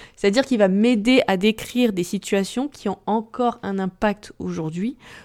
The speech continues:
ou qui ont encore un effet aujourd'hui sur moi ou sur la situation présente. Je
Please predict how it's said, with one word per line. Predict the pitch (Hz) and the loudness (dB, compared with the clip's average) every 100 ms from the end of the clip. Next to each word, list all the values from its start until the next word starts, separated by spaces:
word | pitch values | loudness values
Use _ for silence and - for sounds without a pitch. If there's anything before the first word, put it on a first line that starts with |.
| - | -4
ou | 247 | -4
qui | - 226 | 0 2
ont | 220 - | 2 0
encore | 196 190 - 226 | -6 -2 -2 -2
un | 185 185 | -2 0
effet | 190 190 - 233 | -2 -2 -2 0
aujourd'hui | 196 165 170 165 202 254 247 | 0 -4 -6 -4 -4 -4 -8
sur | - - 185 | -18 -8 -4
moi | 165 196 233 | 0 0 0
ou | - | -2
sur | 180 208 | -6 -4
la | 185 | -4
situation | - 180 185 180 233 | -4 -6 -4 -4 -6
présente. | 226 202 180 175 - _ _ _ _ - - - _ - | -6 -6 -8 -10 -14 _ _ _ _ -20 -20 -20 _ -8
Je | 180 185 277 330 | -4 0 0 0